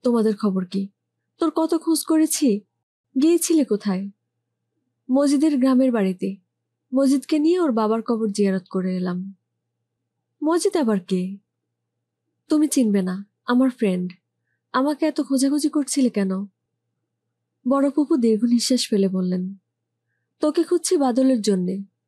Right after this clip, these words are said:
ওকে তুই বাঁচা।" "অসুখ? তুই নিজে গিয়ে দেখ, ও তার পড়ার বইপত্র সব পুড়িয়ে ফেলেছে। এক সপ্তাহ পরে পরীক্ষা।"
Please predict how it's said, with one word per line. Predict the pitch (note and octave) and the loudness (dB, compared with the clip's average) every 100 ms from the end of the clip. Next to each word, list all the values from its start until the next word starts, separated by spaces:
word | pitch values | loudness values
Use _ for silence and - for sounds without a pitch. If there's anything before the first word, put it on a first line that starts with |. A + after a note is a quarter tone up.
| _ - | _ -4
ওকে | C#4 D4+ | -2 0
তুই | D4 C#4 | 0 0
বাঁচা।" | G#3+ G3+ G3 F3 F3+ _ _ _ _ _ _ _ _ _ _ _ _ _ _ _ _ - | 0 0 -2 -4 -6 _ _ _ _ _ _ _ _ _ _ _ _ _ _ _ _ -4
"অসুখ? | D4 - F4 A3 _ - _ _ _ _ _ _ _ _ _ _ _ | -2 2 0 0 _ -20 _ _ _ _ _ _ _ _ _ _ _
তুই | F4 | 2
নিজে | D#4 D4+ D#4+ | 4 4 2
গিয়ে | D#4 F4 | 2 2
দেখ, | C#4 D4+ - - _ _ _ _ | 2 0 -4 -16 _ _ _ _
ও | - | -2
তার | D4 E4 | -2 0
পড়ার | C#4 B3+ C#4 | 0 0 2
বইপত্র | A#3+ B3+ C4 C4+ D#4+ | 2 2 0 0 -2
সব | D4+ B3+ | 0 0
পুড়িয়ে | A3 G3+ G3 | 2 2 2
ফেলেছে। | F#3+ F3+ F3+ F#3+ F#3 _ _ _ _ - | 0 -2 -2 -6 -8 _ _ _ _ -4
এক | C4 | -4
সপ্তাহ | - D4+ - D4 | 0 -2 -2 -2
পরে | D4+ | 0
পরীক্ষা।" | C#4 G3+ G3 F#3+ F#3+ F3+ | 0 2 0 -2 -6 -6